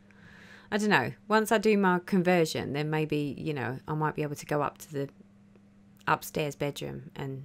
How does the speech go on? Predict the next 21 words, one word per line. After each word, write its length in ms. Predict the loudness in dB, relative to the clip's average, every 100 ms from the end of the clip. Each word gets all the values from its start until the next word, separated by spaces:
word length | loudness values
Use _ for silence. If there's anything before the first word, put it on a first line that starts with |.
| -10
record 440 | -10 -4 -2 -2 -2
from 220 | -8 -8
there. 260 | -8 -10 -14 -20 -20 -20 -20 -20 -20 -20 -8
May-, 200 | -2 -2 0
maybe 500 | 0 0 -2 -4 -6 0
that 200 | 2 2
will 80 |
be 140 | -4 -6
a 180 | -8 -10 -8
bit 140 | -8
more 180 | -6 -8
peaceful 480 | -6 -6 -6 -8 -8
and 120 | -8
quiet, 400 | -8 -6 -6 -8
but 200 | -8 -8 -12 -20 -10
we 100 | -4
need 180 | 0 0
to 80 | -2
build 320 | -2 0 -2
that 200 | -6 -8 -8
first 480 | -8 -8 -10 -14